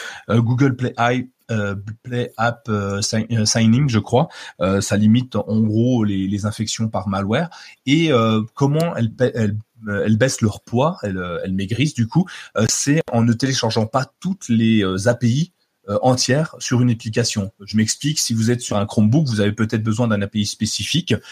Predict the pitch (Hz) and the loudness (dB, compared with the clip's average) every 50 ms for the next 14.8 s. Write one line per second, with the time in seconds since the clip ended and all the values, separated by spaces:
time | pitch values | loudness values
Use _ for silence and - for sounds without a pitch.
0 | - - - - - - 107 - - 92 - 101 101 101 - 127 123 110 - 107 | -20 -18 -12 -10 -6 -4 -4 -4 -4 -4 -2 -2 -2 0 0 0 0 0 -2 -2
1 | 95 95 92 82 98 98 113 165 147 113 92 - - - - - - - 110 120 | -2 -2 -2 0 2 2 2 4 2 0 -2 -2 -8 -20 -20 -16 -8 0 2 4
2 | 127 131 127 123 117 - 117 110 - - 120 123 123 110 107 110 113 107 - - | 4 4 4 2 0 0 0 -2 2 4 4 4 4 2 0 -2 -4 -6 -4 -4
3 | 113 110 - - 110 107 95 107 104 - - 127 131 135 120 104 - - 104 107 | -4 -4 -2 0 -2 0 0 -2 -4 -2 -2 -2 0 0 -2 -4 -4 -6 -8 -8
4 | - - 110 107 107 - - 107 - - 160 - - - - - 139 139 139 127 | -6 -4 -4 -4 -4 -4 -6 -6 -2 -2 -4 -4 -4 -8 -2 0 2 2 2 2
5 | 135 147 139 123 117 - - 113 123 123 - - 113 110 110 110 110 113 107 107 | 2 2 4 4 2 2 2 2 2 0 -2 0 2 2 2 2 2 0 -2 -2
6 | 127 123 - - - 101 107 92 92 95 95 - - - 104 104 104 104 104 104 | -2 -4 -4 -6 -6 -6 -4 -4 -6 -6 -6 -6 -6 -6 -6 -4 0 0 0 0
7 | 104 - 107 - - - 120 110 104 95 92 90 87 85 87 82 - - - - | 0 -2 -6 -8 -6 -8 -6 -4 -4 -4 -4 -4 -4 -4 -4 -6 -8 -12 -20 -20
8 | - - - - - 95 104 98 98 95 95 90 87 85 82 82 80 80 82 80 | -20 -20 -20 -10 -2 0 2 4 4 4 4 2 2 2 0 0 0 -2 0 0
9 | 95 98 101 101 101 - - 110 104 104 98 - - 147 180 190 _ - - - | 0 0 0 0 -2 -2 -2 -2 0 0 0 0 0 0 0 -2 _ -18 -20 -14
10 | - - 107 113 123 127 110 117 117 - 151 143 - - 117 120 117 - 123 - | -4 0 2 2 4 4 2 2 2 2 2 0 2 2 2 2 2 0 -2 -2
11 | - 165 - 131 117 117 127 123 - - 107 - - 113 113 110 120 117 120 117 | -2 -2 0 0 0 2 2 0 2 2 0 2 2 2 2 2 2 0 0 0
12 | - - 113 110 110 117 139 147 147 - - 143 139 - _ - 117 110 104 98 | 0 -2 -2 -2 0 -2 -2 -4 -4 -4 -6 -6 -6 -6 _ -2 0 2 2 2
13 | 95 95 107 120 120 110 107 120 135 143 139 - - 120 117 117 110 110 - 107 | 0 -2 0 0 0 2 2 2 2 2 0 -2 -2 0 2 2 2 2 2 2
14 | 117 139 143 - - 104 107 110 107 - 113 131 139 127 - | 2 2 0 0 0 2 2 2 0 0 -4 -4 -4 -6 -8